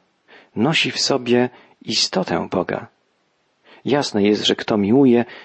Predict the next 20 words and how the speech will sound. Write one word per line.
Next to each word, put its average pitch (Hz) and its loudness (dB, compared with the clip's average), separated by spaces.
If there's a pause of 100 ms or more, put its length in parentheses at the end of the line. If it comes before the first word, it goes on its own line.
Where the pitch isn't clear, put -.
(140)
nie 120 2
robi 127 2
nic 151 2
niegodziwego, 139 0 (580)
lecz - -2
postępuje 107 0
sprawiedliwie. 101 -4 (1400)
Dlatego 101 -2
apostoł 120 0
zaraz 117 0
po 113 -2
zdaniu 120 0
o 90 -2
wierze 117 0 (340)
ponownie 147 0
mówi 139 2
o 123 0
bratniej 117 0
miłości. 107 0 (540)
Ukazuje 143 2